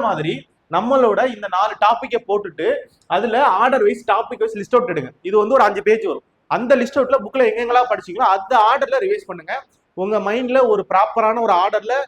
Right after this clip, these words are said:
உங்களோட டேட்டா எல்லாம் ஸ்டோர் ஆயிடும். நீங்க கொஸ்டினை பார்த்து எடுக்க போறப்ப ஈஸியா என்ன ஆயிடும், அதுக்கான ஆன்சர் கரெக்டா போடலாம்.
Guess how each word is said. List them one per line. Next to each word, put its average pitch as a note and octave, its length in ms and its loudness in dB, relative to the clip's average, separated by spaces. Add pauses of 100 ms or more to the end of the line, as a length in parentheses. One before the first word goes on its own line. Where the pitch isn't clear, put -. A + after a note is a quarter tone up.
(240)
உங்களோட F3+ 320 0
டேட்டா A3 300 0
எல்லாம் G#3 220 0
ஸ்டோர் G3 180 -2
ஆயிடும். F3 320 -2 (240)
நீங்க E3+ 180 -8
கொஸ்டினை A#3 380 -4
பார்த்து G3 280 0
எடுக்க F#3+ 180 -2
போறப்ப F3 300 -4 (400)
ஈஸியா B3 320 -2
என்ன G#3 160 -2
ஆயிடும், D#3 260 -2
அதுக்கான F3+ 320 -2
ஆன்சர் F#3+ 300 -4
கரெக்டா F3 280 -2
போடலாம். F#3+ 320 2